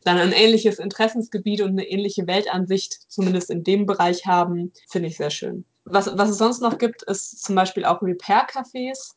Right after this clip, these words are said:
Da hatte ich dann auch gesehen, bei diesen Ehrenamts-, äh, Angeboten ist das sehr oft dabei in vielen verschiedenen Städten. Da geht's um den Gedanken, ähm, dass man, wenn man zum Beispiel gut im Fahrrad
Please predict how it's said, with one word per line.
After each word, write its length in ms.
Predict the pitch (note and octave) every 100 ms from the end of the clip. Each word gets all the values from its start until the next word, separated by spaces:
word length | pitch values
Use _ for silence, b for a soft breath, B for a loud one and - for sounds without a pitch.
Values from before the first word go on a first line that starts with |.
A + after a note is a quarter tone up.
| -
Da 160 | F#3 G3
hatte 120 | G#3
ich 100 | G3+
dann 100 | E3
auch 160 | F#3+
gesehen, 320 | F#3+ F#3 G3 F#3+
bei 100 | F3
diesen 220 | F3+ F3
Ehrenamts-, 720 | F#3 F#3 - F3+ F3+ - -
äh, 60 | F#3+
Angeboten 800 | F3+ - G3 F#3+ F3+ F3+ F3+ F#3+
ist 180 | -
das 100 | F3
sehr 200 | - G#3
oft 160 | A3 -
dabei 320 | G#3 G#3 G3+
in 120 | G3
vielen 220 | G3+ G#3 G3+
verschiedenen 480 | G3 - G#3+ G3+
Städten. 500 | F#3+ - F#3+ G3 G3 - B B B -
Da 100 | F#3+
geht's 200 | G3+ G3+
um 100 | G3
den 160 | G3
Gedanken, 800 | F#3+ F3+ F#3 G#3 G3+ F#3+ F#3+ F#3+ -
ähm, 400 | F3 F3 F3+ F3+ -
dass 260 | F3 F3 F#3+
man, 400 | F3 F3 F3 - _ -
wenn 100 | E3+
man 160 | E3+
zum 160 | F3 F3+
Beispiel 920 | E3 F3 - F#3+ F3 E3+ E3+ D#3+ E3 F#3
gut 360 | G3+ G3+ F#3+ -
im 380 | F3+ F3 E3+ E3
Fahrrad 640 | - - G#3 G#3 G#3 -